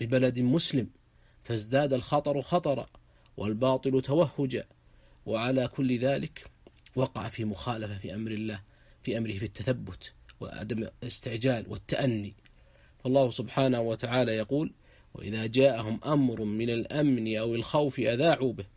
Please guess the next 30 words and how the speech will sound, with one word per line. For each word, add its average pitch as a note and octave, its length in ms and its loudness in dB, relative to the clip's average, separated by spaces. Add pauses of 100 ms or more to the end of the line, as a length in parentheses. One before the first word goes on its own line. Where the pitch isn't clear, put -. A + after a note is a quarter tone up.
(340)
ولو B2+ 280 2
ردوه C3+ 440 4
إلى C3+ 100 4
الرسول C3 680 0
وإلى B2+ 300 2
أولي C#3 200 2
الأمر D3 260 2
منهم" F#3+ 400 4 (280)
لعلمه B2+ 640 4
الذين A2+ 420 0
يستنبطونه A2 880 -2
منهم، G#2 400 -4 (380)
ولولا A#2+ 440 0
فضل A2+ 280 -4
الله A2 320 0
عليكم G#2+ 500 -2
ورحمته D3 540 0 (360)
لاتبعتم A2+ 520 -4
الشيطان G#2+ 480 -4
إلا A2+ 340 -4
قليلا. G#2 480 -6 (360)
علق C3+ 280 4
ابن A#2 160 -2
كثير A2 360 -2
رحمه G#2+ 380 -6
الله G2+ 260 -2
تعالى G#2+ 420 0
على G#2 200 -4
هذه G#2+ 320 -2
الآية A2+ 460 2